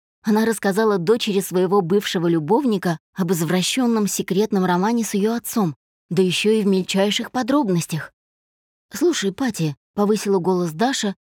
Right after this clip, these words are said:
и, резко понизив его, выпалила в проброс,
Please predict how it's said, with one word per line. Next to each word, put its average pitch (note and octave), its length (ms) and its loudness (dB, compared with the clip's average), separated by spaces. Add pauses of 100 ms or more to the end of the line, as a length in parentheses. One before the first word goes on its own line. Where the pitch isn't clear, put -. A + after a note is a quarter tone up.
и, G3+ 140 2
резко A#3+ 340 -2
понизив C4+ 560 0
его, F3+ 440 0
выпалила A3 680 2
в F#3 100 -12
проброс, G#3+ 560 0